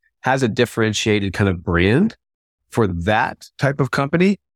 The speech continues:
It can make a ton of sense. And it's some of the best time to start dropshipping. You've got direct to consumer brands that are great, that have their own Shopify store, on a BigCommerce store, wherever it might be, that you can easily plug in with systems like, like whether it's Zapier or like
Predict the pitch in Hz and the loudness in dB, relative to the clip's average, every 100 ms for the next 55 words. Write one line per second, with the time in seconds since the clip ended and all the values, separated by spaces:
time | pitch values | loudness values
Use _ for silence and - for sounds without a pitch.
0 | _ - 107 113 110 107 107 107 98 117 | _ -4 2 4 4 0 -2 0 0 0
1 | 95 73 - - - 95 98 98 - 98 | 0 -2 -10 -12 -8 -2 -2 -4 -8 -10
2 | - - 110 107 90 104 107 - 113 104 | -10 -2 2 2 2 0 0 0 0 0
3 | 92 104 107 120 117 - 123 131 101 87 | -2 -2 0 0 0 0 2 2 2 0
4 | 101 98 85 85 110 120 117 113 - 104 | 0 -2 -6 -8 -2 2 2 2 -2 2
5 | 120 107 92 101 110 107 98 90 85 95 | 2 2 2 2 2 2 0 -2 0 2
6 | 113 139 - 95 101 95 92 90 - - | 2 -2 -6 -4 0 2 2 -2 -4 -6
7 | - 104 104 98 - 87 82 117 123 117 | -2 -2 -2 -6 -6 -2 0 0 0 -2
8 | 113 117 113 - 117 117 92 110 101 107 | 0 0 0 2 2 2 2 0 -2 -4
9 | - 107 107 104 113 107 107 107 90 95 | -2 -2 0 -2 2 4 4 2 0 2
10 | 113 110 101 - 113 110 82 95 92 90 | 2 2 0 2 4 4 2 0 -2 -2
11 | 107 110 113 113 - 120 107 101 107 113 | 2 4 4 2 0 0 0 2 2 2
12 | 98 87 - - - 104 107 95 101 92 | 0 -2 -6 -4 -2 0 0 0 0 -2
13 | - - 82 - 98 92 87 87 104 110 | -6 -18 -16 -6 -4 -4 -4 0 0 2
14 | 117 117 113 113 87 95 92 87 | 2 4 4 2 0 0 0 -2